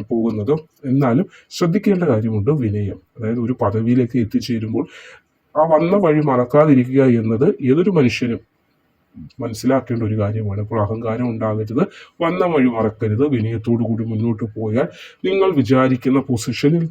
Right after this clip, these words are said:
തന്നെ നിങ്ങൾക്ക് വന്നു ചേരാൻ മകരം ഒന്നാം തീയതി മുതൽ സാധ്യമാകുന്നതാണ്. അടുത്ത നക്ഷത്രം എന്ന് പറയാനുള്ളത് വിശാഖമാണ്. വളരെയധികം കഷ്ടപ്പാടുകളിലൂടെ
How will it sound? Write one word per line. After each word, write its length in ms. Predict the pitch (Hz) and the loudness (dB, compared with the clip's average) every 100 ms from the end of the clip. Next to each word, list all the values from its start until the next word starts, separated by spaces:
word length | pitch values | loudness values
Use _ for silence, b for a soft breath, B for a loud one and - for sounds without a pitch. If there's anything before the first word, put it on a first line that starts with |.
| 120 | -2
തന്നെ 260 | 104 117 - 120 | -2 -2 -4 -6
നിങ്ങൾക്ക് 400 | 107 110 104 123 113 | -6 -6 -4 -2 -2
വന്നു 240 | 107 113 113 | 0 -2 -2
ചേരാൻ 260 | 107 110 160 B B B 120 | -2 -2 -2 B B B -4
മകരം 360 | 113 113 120 123 120 | -2 0 -2 -4 -6
ഒന്നാം 300 | 113 110 117 117 | -4 -2 -4 -4
തീയതി 260 | 113 107 107 | -4 -4 -4
മുതൽ 200 | 107 139 - - | -2 -2 -2 -2
സാധ്യമാകുന്നതാണ്. 920 | - 95 107 110 107 107 113 110 110 123 - _ _ _ - - - - - 202 | -2 0 -2 -2 -4 -4 -4 -2 -2 -4 -8 _ _ _ -18 -16 -16 -16 -4 0
അടുത്ത 220 | 220 269 247 | 2 4 4
നക്ഷത്രം 400 | 180 147 139 135 | 4 -2 0 2
എന്ന് 120 | 123 123 | 2 2
പറയാനുള്ളത് 640 | 117 110 110 107 101 104 151 240 120 | 2 2 0 0 0 0 0 -2 -2
വിശാഖമാണ്. 760 | 127 - - 110 123 135 104 104 - - _ - | -2 0 -2 0 2 2 2 -2 -4 -8 _ -2
വളരെയധികം 640 | 151 165 190 180 131 120 208 - | 0 4 2 2 0 0 -2 -2
കഷ്ടപ്പാടുകളിലൂടെ 1080 | 143 - 170 160 165 165 165 165 160 127 | -2 0 -2 0 0 2 2 2 2 0